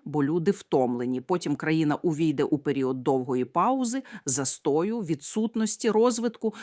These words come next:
країна ніби завмре. Отака правда з карт. Ще одне важке питання, бо в кожній сім'ї є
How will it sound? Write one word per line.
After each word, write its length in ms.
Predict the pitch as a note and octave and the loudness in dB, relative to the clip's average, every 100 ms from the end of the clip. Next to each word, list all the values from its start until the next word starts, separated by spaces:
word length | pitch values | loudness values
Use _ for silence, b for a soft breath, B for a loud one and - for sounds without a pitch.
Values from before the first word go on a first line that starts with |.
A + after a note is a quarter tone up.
| B | B
країна 500 | - D#3+ C#3+ D#3 C#3+ | -2 0 2 2 2
ніби 380 | C#3 D3 C3 C3 B B | 2 0 0 -2 B B
завмре. 680 | C#3 D3+ C#3 C3+ B2+ G#2 - B G#3 B - | 0 2 2 2 0 -2 -6 B -20 B -6
Отака 480 | F3 F3 E3 E3+ C3+ | 0 0 4 2 2
правда 560 | - F3 A3 G#3+ G3+ | 2 4 4 4 -2
з 120 | F#3+ | -2
карт. 520 | - F3 D#3 D3+ - - _ _ _ _ _ _ b - | 0 4 4 4 -10 -20 _ _ _ _ _ _ b -6
Ще 220 | - F#4+ | 0 2
одне 180 | C#4 D4+ | 4 4
важке 360 | A#3+ - G#3 | 4 2 2
питання, 480 | D#3+ D#3 - A#2 A#2+ | 2 0 0 0 0
бо 140 | C#3+ G3+ | 2 0
в 100 | - | 0
кожній 440 | C4 D4 B3 B3+ | -2 0 2 2
сім'ї 400 | - A#3 A#3 B3 | 2 0 0 -2
є 300 | F#3+ A#3+ | -2 -2